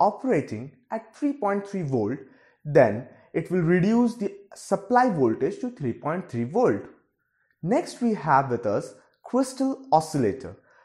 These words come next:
Now we have already discussed eight megahertz and sixteen megahertz, as you remember. So those frequencies are generated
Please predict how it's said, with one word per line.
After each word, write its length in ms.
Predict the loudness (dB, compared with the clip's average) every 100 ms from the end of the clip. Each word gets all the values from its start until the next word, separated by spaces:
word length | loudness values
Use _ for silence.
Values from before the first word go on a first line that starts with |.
| _ _ -4
Now 300 | 0 2 2
we 240 | 0 -2
have 260 | 0 0 0
already 360 | 0 2 0 0
discussed 600 | -2 -2 -4 -6 -6 -16 _ _ 2
eight 240 | 2 2
megahertz 440 | -2 2 4 2
and 140 | 0 -4
sixteen 400 | -8 -6 -4 -2
megahertz, 540 | -2 -2 -4 -10 -18 _ _ _
as 240 | -2 0
you 80 | 2
remember. 480 | 2 0 -2 -4 -10 -18 _ _ _ _
So 260 | -8 -2 -2 -2
those 480 | 2 4 4 0 -10 -20 _ _ _
frequencies 720 | -2 0 0 0 0 -4 -4
are 140 | -4 -4
generated 960 | -2 -2 2 4 2 0 -2 -6 -12